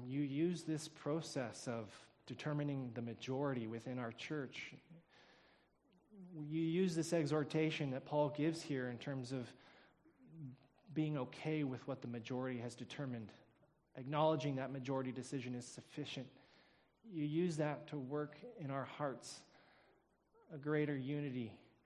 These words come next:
and a holiness and a peacefulness and an ability to work together that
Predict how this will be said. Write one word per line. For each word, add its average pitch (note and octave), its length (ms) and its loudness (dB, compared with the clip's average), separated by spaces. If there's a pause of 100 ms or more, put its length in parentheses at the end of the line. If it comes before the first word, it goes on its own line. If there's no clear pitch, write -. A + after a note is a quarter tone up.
(1000)
and C3 80 -10
a B2+ 60 -12
holiness B2+ 800 -4 (920)
and A2+ 80 -12
a A2+ 40 -14 (160)
peacefulness A#2 800 -8
and B2+ 80 -8
an A#2+ 120 -4
ability C3 420 -2
to A2+ 60 -2
work A2+ 240 -4
together A2+ 340 -4
that A2 160 -4